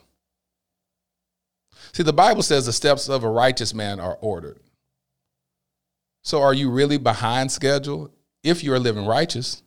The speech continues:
are you living behind schedule? Are you actually behind schedule if God says the steps of a righteous man are ordered,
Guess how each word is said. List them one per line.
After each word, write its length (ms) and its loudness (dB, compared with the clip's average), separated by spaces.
are 80 -2
you 80 -2
living 240 -2
behind 340 -2
schedule? 360 -4
Are 60 0
you 140 -2
actually 240 -2
behind 640 -6
schedule 360 -4
if 100 -6
God 260 -2
says 280 -4
the 80 -10
steps 440 -4
of 160 -8
a 40 -2
righteous 440 -2
man 240 -6
are 80 -4
ordered, 400 -4